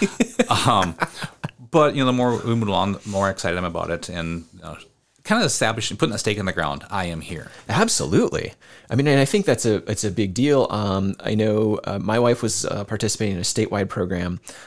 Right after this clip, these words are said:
Speaker 2: uh, a couple years ago, uh, and one of the folks that was in the same program was an I T provider over in Western Iowa, uh, kind of a similar sized business, I think, but talked about some of the same challenges where, like,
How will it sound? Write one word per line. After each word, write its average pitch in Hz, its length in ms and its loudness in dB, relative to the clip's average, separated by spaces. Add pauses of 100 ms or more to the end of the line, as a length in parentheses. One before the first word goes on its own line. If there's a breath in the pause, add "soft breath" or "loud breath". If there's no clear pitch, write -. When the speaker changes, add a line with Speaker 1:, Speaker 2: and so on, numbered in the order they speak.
(120 loud breath)
Speaker 2:
uh, 90 340 -6
a - 80 -8
couple 101 220 -6
years 92 200 0
ago, 90 460 -2
uh, 87 240 -10 (120)
and 92 380 -6
one 101 180 0
of 104 120 2
the 104 60 -2
folks - 260 -2
that - 100 -6
was 92 100 -6
in 95 60 -2
the 90 60 -4
same 98 260 -2
program 90 440 -2
was 87 260 -6
an 87 160 -6
I 87 100 -6
T 98 180 -6
provider 175 420 -4
over - 120 -8
in 175 120 -6
Western 117 420 -2
Iowa, 82 460 -8 (260 loud breath)
uh, 98 200 -6
kind 349 180 -6
of 403 60 -8
a - 40 -4
similar 254 340 0
sized 160 340 -2
business, 170 280 0
I 107 80 -4
think, 107 180 -4
but - 120 -6
talked - 200 -8
about 147 160 -2
some 110 140 -4
of 98 60 -4
the 101 60 -6
same 95 220 -4
challenges 104 460 -4
where, 90 180 -4
like, 87 260 -8